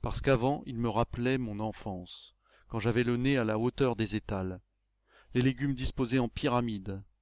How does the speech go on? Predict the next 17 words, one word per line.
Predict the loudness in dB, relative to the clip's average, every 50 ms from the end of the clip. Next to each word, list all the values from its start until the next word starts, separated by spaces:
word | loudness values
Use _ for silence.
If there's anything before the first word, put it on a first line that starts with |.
| _ -8
le | -6 -4 0
regard | 0 2 2 4 2 2 0
fixe | -4 -8 -8 -8 -6 -6 -2
des | -2 -2
poissons, | 0 2 2 2 2 0 -2 -8 -8 -10 -12 _ _ _ _ _ _ _ _ _ _ _ _ 0
la | 0 2
viande | 2 2 2 2 2 0 -2
comme | -2 -2 -2 0
un | 0
rappel | 2 2 0 2 2 2 2 4
avant | 2 2 2 0 0
l'heure | 0 0 0 -2 -4 -8 -10 -12 -14
que | -14 -14
tout | -12 -12 -12 -6 -2
a | -2 0
une | 0 -2 -6
fin, | -8 -10 -10 -10 -10 -10